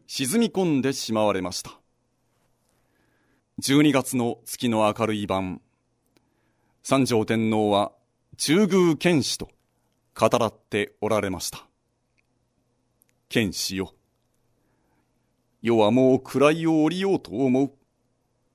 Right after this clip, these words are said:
すっかり嫌になってしまったのだ。道長殿のことだけではない。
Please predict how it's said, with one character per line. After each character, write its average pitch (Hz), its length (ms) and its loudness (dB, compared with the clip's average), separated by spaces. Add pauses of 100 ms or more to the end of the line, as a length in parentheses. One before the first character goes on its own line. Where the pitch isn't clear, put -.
(960)
す - 220 -16
っ - 60 -20
か - 140 -6
り 98 160 -6
嫌 151 160 2
に 151 120 -2
な 104 100 -4
っ 101 60 -10
て - 200 -12
し - 180 -8
ま 120 100 -4
っ 143 60 -12 (120)
た - 120 -14
の 131 120 -12
だ。 - 180 -20 (1900)
道 123 140 0 (120)
長 127 260 2
殿 127 240 0
の 135 100 2
こ 135 140 -4
と 160 80 -4
だ 147 140 4
け 165 100 0
で 165 100 4
は 143 160 4
な 147 140 4
い。 170 140 -4